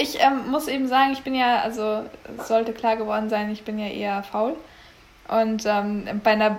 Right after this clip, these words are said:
beim Massageball, da muss ich mich drauflegen, da muss ich mit meinen Armen auch noch irgendwie Kraft ausüben. Das weiß ich nicht. Ich finde es einfach mega geil, dass ich mich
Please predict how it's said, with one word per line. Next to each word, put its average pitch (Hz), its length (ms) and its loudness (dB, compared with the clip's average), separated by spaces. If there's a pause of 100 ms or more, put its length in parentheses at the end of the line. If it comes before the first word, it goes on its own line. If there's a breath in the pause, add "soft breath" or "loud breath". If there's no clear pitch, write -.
beim 208 180 2
Massageball, 240 840 6
da 208 100 0
muss 226 180 0
ich - 60 -6
mich 220 180 -4
drauflegen, 254 680 2
da 214 80 2
muss 220 220 -4
ich 226 120 -4
mit 220 200 -4
meinen 208 240 0
Armen 226 400 2
auch 214 220 0
noch 214 180 -4
irgendwie 208 720 -4 (120)
Kraft - 400 0
ausüben. 208 680 -2
Das 208 260 -4 (520 loud breath)
weiß 247 260 10
ich 254 80 0
nicht. 247 320 0
Ich 220 200 -4
finde 233 220 2
es 233 100 -4
einfach 214 340 0
mega 226 320 4
geil, 214 280 4
dass 214 160 -2
ich 214 180 -6 (220)
mich 214 360 -4